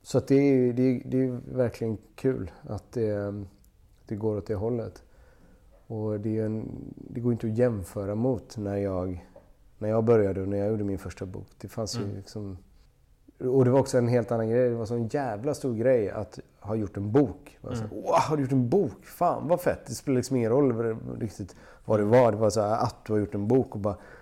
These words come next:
Speaker 1: men det är så folk avslutar sina karriärer. Då gör man en bok, liksom.
Speaker 2: Ja.
Speaker 1: Och så kom jag och var så här, typ,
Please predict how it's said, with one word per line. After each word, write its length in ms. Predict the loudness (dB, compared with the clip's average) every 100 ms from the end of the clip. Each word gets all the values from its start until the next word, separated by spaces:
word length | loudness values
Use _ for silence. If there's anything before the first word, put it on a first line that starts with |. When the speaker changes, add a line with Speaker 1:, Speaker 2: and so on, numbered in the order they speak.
| -14 0
Speaker 1:
men 120 | 2
det 40 |
är 40 | 2
så 420 | 4 6 6 4 -2 -18 _ _
folk 240 | -2 0
avslutar 640 | 4 6 4 2 2 4
sina 220 | 4 4 4
karriärer. 480 | 6 8 6 4
Då 180 | 4 8
gör 120 | 8
man 140 | 8 4
en 120 | 2
bok, 160 | 2 0 -8
liksom. 200 | -16 -14 -12 -14 -18 -16
Speaker 2:
Ja. 160 | -10
Speaker 1:
Och 140 | -4 -4
så 100 | -4
kom 200 | -2 2
jag 120 | 2
och 60 | 4
var 100 | 0
så 120 | -2
här, 340 | -6 -6 -10 -12
typ, 140 | -16